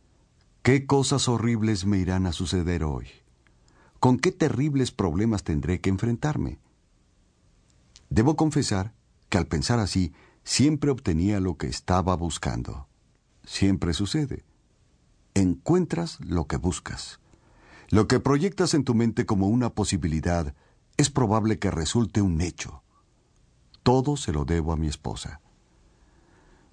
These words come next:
Una mañana estaba desayunando con mi actitud negativa, como siempre. Lo que dije a mi esposa fue mi habitual oración inspiradora: "Seguro va a ser un día horrible". Tomé el periódico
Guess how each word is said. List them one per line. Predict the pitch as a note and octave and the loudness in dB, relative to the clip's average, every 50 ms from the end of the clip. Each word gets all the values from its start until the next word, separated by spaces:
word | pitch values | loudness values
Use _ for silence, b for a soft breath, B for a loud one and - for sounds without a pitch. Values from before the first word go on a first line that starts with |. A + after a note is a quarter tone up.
| b _ | b _
Una | - - F3 | 2 2 4
mañana | F3 D#3+ C3+ A#2 A2+ A2+ B2 | 4 4 2 2 2 2 0
estaba | B2+ - - A#2+ A#2+ B2 | 0 -2 -2 0 0 0
desayunando | A2+ G2+ - F#2+ F2 E2 D#2+ F2 G2+ G#2+ A2+ G2+ | 0 0 0 0 0 0 0 0 2 0 0 0
con | - G#2+ F2+ | 0 0 2
mi | F2 F#2+ | 0 0
actitud | E2+ - - F#2+ - G#2+ A2 A2+ | -2 -2 -4 -2 0 0 0 2
negativa, | A2 G#2+ F2+ D#2 D#2+ D2+ - G#2 G#2 E2+ E2 | 2 0 0 -2 -4 -2 -2 -2 0 0 -2
como | D2+ - E2 C2+ C#2 | -4 -4 -6 -6 -6
siempre. | - - D#3 D#3 D3 F3 | -4 -2 -2 -2 -2 -2
Lo | D#3+ | -2
que | - C3 | 0 0
dije | B2+ C3 - B2 | 0 0 0 0
a | |
mi | G2+ F2+ | 0 0
esposa | E2 - - A2+ A2+ - A2+ F#2 | -2 -2 -2 -4 -2 0 -2 -2
fue | - - G2+ G2 G2 F2+ D#2+ b b b b | 0 0 0 2 2 0 -2 b b b b
mi | - A#2+ B2 B2 A#2 G#2+ | 0 2 2 4 2 2
habitual | G2 D#2+ E2 F2 E2 - - F#2+ G#2+ B2+ C#3+ C#3 | 0 0 -2 -4 -4 -2 -2 0 0 0 0 0
oración | C3 B2 G#2 F2+ D#2 - - F#2+ G2 G2+ | 0 0 0 -2 -4 -2 -2 0 0 2
inspiradora: | F#2+ F#2 - - - F2 F2 D#2+ C#2 B1+ A1 G#1+ G#1 G1+ - - _ _ _ _ _ _ _ _ _ _ _ _ _ | 0 0 -2 -2 -2 -2 -2 -2 -2 -4 -6 -6 -8 -10 -12 -14 _ _ _ _ _ _ _ _ _ _ _ _ _
"Seguro | - - - A2+ G#2 F#2 F#2+ C#3+ F3+ E3 C#3+ A#2 | -4 0 2 2 4 4 2 2 2 2 2 2
va | F2 F#2+ F#2 | 2 0 -2
a | F2+ | -2
ser | - - F#2+ F#2 | -2 -2 -2 0
un | F2+ E2+ E2 D2+ | 0 0 0 0
día | F2 F2 E2+ E2 | 0 0 0 0
horrible". | E2 D#2 D2+ - C#2 D#2 D2 C#2+ C2 C2+ B1+ B1+ C#2 - _ _ _ _ b b b b b b b b b b b b b b b b b b _ | -2 -2 -4 -4 -4 -4 -4 -4 -4 -6 -8 -8 -10 -12 _ _ _ _ b b b b b b b b b b b b b b b b b b _
Tomé | - E2 D#2+ E2 | 0 2 2 2
el | E2 D#2+ | 0 0
periódico | E2 A2 A2+ A#2 C3 B2+ A2+ A2 G2+ - D#3 F3 - | 0 0 2 2 2 2 0 -2 -2 -4 -6 -6 -6